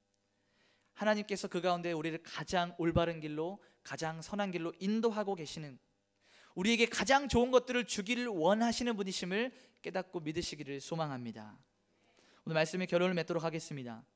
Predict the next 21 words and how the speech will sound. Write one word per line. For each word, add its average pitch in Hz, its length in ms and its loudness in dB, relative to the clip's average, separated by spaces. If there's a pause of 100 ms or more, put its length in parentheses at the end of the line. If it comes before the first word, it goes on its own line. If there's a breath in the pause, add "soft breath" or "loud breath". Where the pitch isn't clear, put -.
(1300 soft breath)
하나님께서는 247 600 6
이 220 100 0
욥기의 233 380 2
말씀을 202 400 4
통하여서 190 540 0
우리의 165 300 -2
상식을 233 540 -2
완전히 220 440 -2
뒤바꿔 180 320 -4
놓고 165 180 -8
계십니다. 123 640 -12 (840)
열심히 165 360 0
신앙생활하면 190 920 -2 (300 soft breath)
생활이 214 360 0
좀 190 100 -4
안정되고 156 800 -2 (600)
남들보다 165 480 0
좀 170 140 -4
더 165 100 0
잘 151 240 -2
되고 160 440 -2